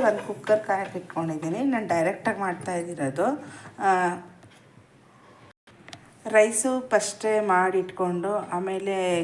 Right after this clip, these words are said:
ಗೊಜ್ಜುಗೆ ಕಲಸೋ ಆ ಥರ ಏನು ಮಾಡ್ತಾ ಇಲ್ಲ ನಾನು, ಡೈರೆಕ್ಟಾಗಿ ಮಾಡ್ತಾ ಇರೋದು, ಆ, ಬೇಗ ಆಗಲಿ ಅಂಥೇಳಿ. ಇಲ್ಲಿ ಸ್ವಲ್ಪ ಎಣ್ಣೆ ಹಾಕ್ಕೊಂಡಿದ್ದೀನಿ.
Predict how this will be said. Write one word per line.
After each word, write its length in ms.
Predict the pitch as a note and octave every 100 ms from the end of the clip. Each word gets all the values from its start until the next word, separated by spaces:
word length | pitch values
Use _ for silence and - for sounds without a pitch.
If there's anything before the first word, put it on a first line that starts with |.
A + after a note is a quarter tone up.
| E3+
ಗೊಜ್ಜುಗೆ 640 | E3 D#3 F3+ F3+ E3+ F3 E3
ಕಲಸೋ 260 | D3+ D3 E3
ಆ 20 | D3+ E3+
ಥರ 80 | E3 D#3+
ಏನು 100 | D#3+ D3+
ಮಾಡ್ತಾ 260 | D#3 E3 D#3+
ಇಲ್ಲ 120 | D#3+ D3
ನಾನು, 180 | D3 G3 B3
ಡೈರೆಕ್ಟಾಗಿ 440 | F3+ D#3+ D#3+ E3+ E3+
ಮಾಡ್ತಾ 260 | D3 D3 D#3 D#3+
ಇರೋದು, 260 | E3 G3 D4 - - - - - F#3
ಆ, 160 | F#3+ F#3 G3+
ಬೇಗ 180 | G3 F3 D#3+
ಆಗಲಿ 240 | E3 D#3+ C#3+
ಅಂಥೇಳಿ. 480 | D3+ F3 D#3 E3 C#4 - - - - G3+
ಇಲ್ಲಿ 140 | G3+ G3+
ಸ್ವಲ್ಪ 200 | F3+ F3 F#3
ಎಣ್ಣೆ 180 | F3 F#3 F#3
ಹಾಕ್ಕೊಂಡಿದ್ದೀನಿ. 680 | D#3+ F3 E3 D#3+ F3+ B3